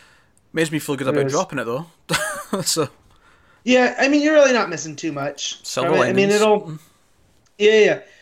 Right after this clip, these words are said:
Speaker 2: If you do wanna read it, like, let's say he does become a, you know, an integral part of the story going forward, it's five issues you can go pick up and read through, or, you know, it's a small trade, so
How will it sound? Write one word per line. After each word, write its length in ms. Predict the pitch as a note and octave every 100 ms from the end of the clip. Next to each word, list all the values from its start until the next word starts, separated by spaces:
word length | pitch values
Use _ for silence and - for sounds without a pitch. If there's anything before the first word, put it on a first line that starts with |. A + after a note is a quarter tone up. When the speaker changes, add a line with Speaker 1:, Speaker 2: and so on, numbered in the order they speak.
| -
Speaker 2:
If 140 | G#3 G#3+
you 140 | C#4
do 220 | C#3 F#3 G#3+
wanna 260 | A3+ A#3
read 220 | G#3+ A3+
it, 300 | A3+ A3+ G#3+
like, 280 | E3+ E3+ - -
let's 180 | D#3+
say 80 | E3
he 160 | D3+ D3
does 340 | C3 - C3
become 320 | C3 C3+ C#3
a, 300 | C3+ C3 C3 - _ _ _ _ _ _ _
you 100 | -
know, 200 | C3+ C3+
an 180 | C3+ C3+
integral 400 | C#3 C#3 D3 C#3+
part 300 | C#3+ C#3+ C#3+
of 80 | C#3
the 60 | C3+
story 280 | D3 C#3+
going 180 | C#3 C#3
forward, 580 | C3+ C#3 C#3+ D3 D3 C#3 _ _ _ _ _ -
it's 160 | G3
five 240 | - E3+ D#3
issues 400 | D#3+ - F3 E3
you 80 | F3
can 100 | F3
go 120 | E3+
pick 180 | F3 E3+
up 300 | F3 F3 E3+
and 340 | D#3 D3+ D3 -
read 240 | D#3 D#3
through, 300 | D#3 D#3+ D#3
or, 340 | D3+ C#3 C#3 C3+
you 100 | D#3+
know, 100 | F3
it's 120 | F#3+ E3+
a 40 |
small 220 | - C#3
trade, 440 | C3 C3+ C#3 C#3 -
so 480 | - C3 B2+ B2+